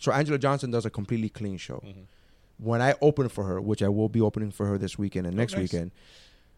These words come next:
Speaker 1: she requests any opener, not just me, any opener to be no cursing
Speaker 2: Mm-hmm.
Speaker 1: because she doesn't want that as part of her show. Her brand is a P G brand. And I will say this,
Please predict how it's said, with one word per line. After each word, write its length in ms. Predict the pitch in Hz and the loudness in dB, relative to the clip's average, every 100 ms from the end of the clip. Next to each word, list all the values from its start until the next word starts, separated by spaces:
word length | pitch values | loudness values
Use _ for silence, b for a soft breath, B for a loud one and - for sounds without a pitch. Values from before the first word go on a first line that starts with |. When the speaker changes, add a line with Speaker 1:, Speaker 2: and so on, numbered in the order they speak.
| b _ _ _ _ | b _ _ _ _
Speaker 1:
she 640 | - - - 147 151 160 - - | -6 -2 4 6 6 4 -4 -4
requests 600 | 123 - - 135 131 - _ _ - - - | -2 -2 0 0 0 -6 _ _ -20 -8 2
any 280 | 180 247 151 | 4 6 4
opener, 360 | 113 92 85 | 2 0 -4
not 160 | 98 127 | 0 2
just 180 | 151 104 | 2 -2
me, 240 | 95 104 - | -4 -4 -2
any 140 | 160 | 0
opener 260 | 131 110 110 | 0 -2 -4
to 140 | - | -6
be 460 | 107 110 107 104 - _ _ _ - | -2 -2 -2 -6 -10 _ _ _ -8
no 200 | 120 113 | -2 -2
cursing 420 | - 98 - - - _ _ _ - | -2 -4 -6 -18 -20 _ _ _ -12
Speaker 2:
Mm-hmm. 80 | - | -4
Speaker 1:
because 220 | 135 120 | -2 -2
she 100 | 131 | 0
doesn't 360 | 127 123 123 | 0 0 0
want 240 | 110 117 113 | 0 -2 0
that 220 | 113 104 - | -2 -2 -4
as 160 | 101 | -8
part 220 | - 104 98 | -4 -2 -2
of 60 | |
her 100 | 95 | -2
show. 180 | 92 139 | -2 0
Her 160 | 107 120 | 2 2
brand 640 | 110 117 104 95 98 95 - - | 4 4 2 -4 -8 -10 -16 -10
is 320 | 104 101 92 | -6 -6 -6
a 120 | 104 98 | -10 -10
P 240 | - 101 | -6 -8
G 160 | 98 98 | -6 -8
brand. 320 | 113 107 - b b b b | -6 -6 -8 b b b b
And 120 | 120 101 | -4 -2
I 60 | |
will 180 | 107 110 | 0 -2
say 220 | - 110 | -2 -2
this, 260 | 120 123 | 0 -2